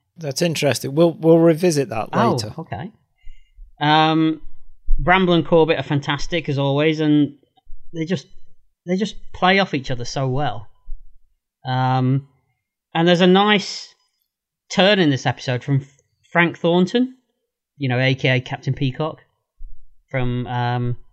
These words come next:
Speaker 1: Mm-hmm. Yeah.
Speaker 2: Are You Being Served? Um, and he plays a, a snobby, um, travel agent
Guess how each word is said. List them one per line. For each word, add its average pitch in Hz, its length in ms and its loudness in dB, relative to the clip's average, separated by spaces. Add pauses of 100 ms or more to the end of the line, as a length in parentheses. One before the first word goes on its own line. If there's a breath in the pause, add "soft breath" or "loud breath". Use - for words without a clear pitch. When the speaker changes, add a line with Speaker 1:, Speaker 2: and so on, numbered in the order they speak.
(120)
Speaker 1:
Mm-hmm. 135 240 -10 (240)
Yeah. 131 240 -12 (500)
Speaker 2:
Are 135 120 -2
You 127 100 0
Being 131 160 0
Served? 143 420 -6 (640)
Um, 139 400 4
and 147 120 2
he 147 80 2
plays 151 320 2
a, 143 220 2
a 139 80 -4
snobby, 151 800 0
um, 131 540 0 (480)
travel 160 340 0
agent 117 400 -4